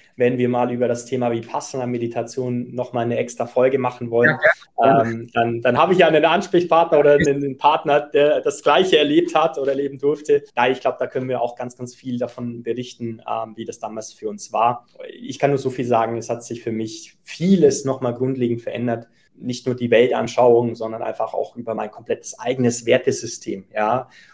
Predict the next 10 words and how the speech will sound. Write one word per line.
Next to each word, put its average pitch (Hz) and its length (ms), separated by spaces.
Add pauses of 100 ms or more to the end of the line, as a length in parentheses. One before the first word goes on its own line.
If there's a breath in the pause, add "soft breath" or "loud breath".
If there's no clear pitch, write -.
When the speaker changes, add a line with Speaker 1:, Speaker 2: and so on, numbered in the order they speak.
(100)
Speaker 1:
Und 117 360
automatisch, 180 920
und 135 100
das 202 160
finde 170 160
ich 165 80
ja 151 100
das 131 140
Spannende 135 640
daran, 113 380